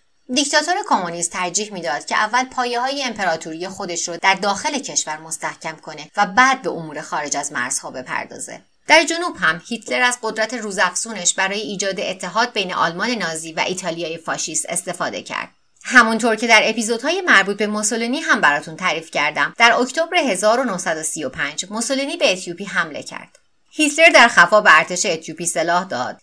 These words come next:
<laughs> و همچنین جنگ افزارهای جنگی به ایتالیا فرستاد. گامبی جواب داد. موسولینی متکی به هیتلر شد و دو رهبر با هم همدست شدند که در نهایت منجر به اتحادشون در جنگ جهانی دوم شد.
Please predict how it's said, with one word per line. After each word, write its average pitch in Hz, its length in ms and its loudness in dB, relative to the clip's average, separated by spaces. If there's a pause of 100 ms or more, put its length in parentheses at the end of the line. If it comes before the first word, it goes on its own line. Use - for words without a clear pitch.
(140)
<laughs> 226 240 4
و 214 100 8
همچنین 247 480 6
جنگ 180 280 2
افزارهای 175 560 0
جنگی 165 380 -2
به 180 80 -4
ایتالیا 196 520 -2
فرستاد. - 520 -4 (340)
گامبی 160 360 -4
جواب 180 440 -2
داد. - 200 -12 (360)
موسولینی 262 440 0
متکی 226 480 -2
به 175 100 -6
هیتلر 175 400 -6
شد - 260 -10 (300)
و 233 100 2
دو 262 140 6
رهبر 277 440 10
با 254 80 8
هم 240 200 4
همدست 233 540 4
شدند 185 340 -2
که 240 100 -8
در 214 160 6
نهایت 202 540 2
منجر 294 340 2
به 277 180 2
اتحادشون 180 560 -4
در 165 140 -2
جنگ 165 260 -2
جهانی 156 480 -4
دوم 160 380 -8
شد. - 320 -10